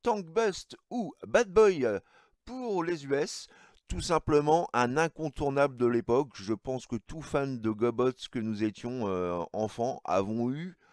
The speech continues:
euh, probablement ou très probablement même ce, ce, ce véhicule, comme je vous disais, donc tout à fait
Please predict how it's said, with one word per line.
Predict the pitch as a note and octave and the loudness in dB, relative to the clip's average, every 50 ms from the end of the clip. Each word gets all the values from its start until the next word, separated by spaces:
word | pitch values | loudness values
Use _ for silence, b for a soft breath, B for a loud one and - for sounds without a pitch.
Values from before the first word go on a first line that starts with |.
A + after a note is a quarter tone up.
| b b b b b _ | b b b b b _
euh, | - D2+ F2 F2 F2+ | -10 -8 -6 -6 -8
probablement | F2 - - - D3 C#3 D3+ D3 C#3 B2+ B2+ B2 B2+ C#3 E3+ | -10 -10 -6 -6 -2 0 0 0 0 -2 -4 -6 -4 -6 -6
ou | D#3 B2 | -6 -8
très | - - - - - - B2 | -12 -14 -14 -10 -10 -10 -10
probablement | - - D3+ B2 A#2+ A#2 A2+ A#2 A#2 A#2+ C3+ C#3 | -8 -8 -8 -6 -6 -6 -6 -6 -6 -6 -6 -6
même | B2+ B2 C3 C#3 | -6 -6 -8 -8
ce, | B2+ - - - A2 G#2+ G#2+ | -10 -12 -10 -8 -6 -6 -6
ce, | G#2 - - A#2+ A2+ G#2 | -8 -8 -8 -6 -6 -6
ce | G2+ - - | -6 -6 -6
véhicule, | A#2 G#2+ B2+ C#3 B2+ A2+ - - G#2+ A#2+ C3+ C3 B B B B B B B B B B B | -6 -2 -2 -2 -2 -4 -6 -6 -6 -4 -4 -6 B B B B B B B B B B B
comme | - A#2+ A#2 A#2 | -4 -2 -2 -2
je | G2+ | -2
vous | A2+ | -4
disais, | A2 A2 A2 G#2+ B2+ C#3 | -4 -2 0 2 2 2
donc | C3 C3+ D3 D3 - _ | 2 0 -4 -8 -10 _
tout | - F3+ - | -12 -4 0
à | D#3+ D3 | 0 0
fait | - - G3+ F#3+ | 0 -2 -4 -6